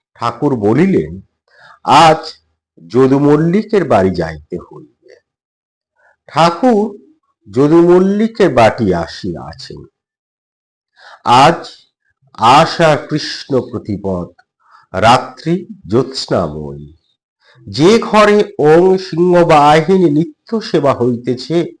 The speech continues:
ঠাকুর সেই ঘরে ভক্ত সঙ্গে উপস্থিত হইলেন। সম্মুখে পুরোহিত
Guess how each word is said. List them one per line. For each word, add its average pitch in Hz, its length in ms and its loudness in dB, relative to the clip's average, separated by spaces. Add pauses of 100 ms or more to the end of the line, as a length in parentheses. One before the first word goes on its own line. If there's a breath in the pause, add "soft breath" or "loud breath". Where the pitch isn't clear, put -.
(580 soft breath)
ঠাকুর 123 560 0
সেই 123 400 -2
ঘরে 139 420 -2 (580 soft breath)
ভক্ত 131 680 -4
সঙ্গে 156 480 -2
উপস্থিত 98 720 -6 (140)
হইলেন। 65 400 -14 (880 soft breath)
সম্মুখে 214 760 2
পুরোহিত 185 560 0